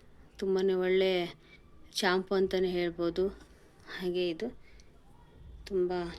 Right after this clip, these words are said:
ಚೆನ್ನಾಗಿ ಕಾಣಿಸುತ್ತೆ ಅಂತ ಇಲ್ಲಿ ಇಟ್ಕೊಂಡಿದ್ದೀನಿ. ಹಾಗೆ ಆಲ್ ಔಟ್ ಇಲ್ಲಿದೆ. ಇಲ್ಲೊಂದು ಚಿಕ್ಕದಾಗಿರೋ ಒಂದು ಮನಿ ಪ್ಲಾಂಟ್ ಇದೆ ಫ್ರೆಂಡ್ಸ್, ಇಲ್ಲಿ ಇಟ್ಟಿದ್ದೀನಿ.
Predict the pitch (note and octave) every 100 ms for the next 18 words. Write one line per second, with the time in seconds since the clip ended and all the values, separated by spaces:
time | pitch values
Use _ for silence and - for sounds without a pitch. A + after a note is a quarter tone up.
0 | - F#3 F3+ F3+ E3+ E3 D#3+ E3 E3 D#3+
1 | D#3 - E3 D#3 D3+ D3+ D#3 - - -
2 | - - - - - - - - - -
3 | E3 E3 D#3+ E3 E3+ E3 D#3 D#3 D#3+ D3
4 | D3 - - - - F#3+ F#3+ F#3+ - -
5 | - A3 G#3 G3 F#3 F#3 F#3 F3 F3+ F#3
6 | F#3 E3 E3 D#3+ D#3+ - D#3 E3 - -
7 | - - - - - - - - - -
8 | - E3+ D#3+ D#3 D3 C#3+